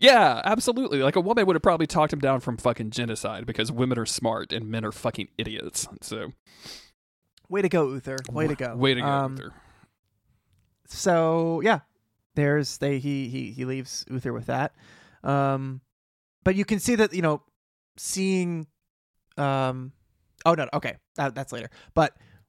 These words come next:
Speaker 2: as we get ready to say goodbye to Elena, you can see, like, Arthur, like, kinda looks at her a little different 'cause, 'cause she is different now, and he's like, "Hmm, wait,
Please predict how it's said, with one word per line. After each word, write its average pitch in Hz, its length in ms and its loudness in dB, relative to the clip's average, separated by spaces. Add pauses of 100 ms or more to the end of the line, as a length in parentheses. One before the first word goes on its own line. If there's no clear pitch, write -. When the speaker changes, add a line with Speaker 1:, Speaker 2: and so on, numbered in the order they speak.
(680)
Speaker 2:
as 185 440 4
we 156 160 0
get 156 140 2
ready 156 160 4
to 143 100 2
say 139 200 2
goodbye 123 340 0
to 117 200 -2
Elena, 147 460 2 (360)
you - 80 -10
can 170 120 -6
see, 196 160 -4
like, 160 160 0
Arthur, 185 300 6
like, 156 180 2 (140)
kinda 202 240 6
looks 180 240 2
at 196 80 6
her 196 80 4
a 170 60 4
little 151 240 2
different 196 320 0
'cause, - 300 -2
'cause - 180 -4
she 160 120 -4
is 170 300 0
different 190 380 2
now, 226 220 4
and 160 100 0
he's 160 160 2
like, - 160 0
"Hmm, 147 280 -6 (200)
wait, 131 200 -2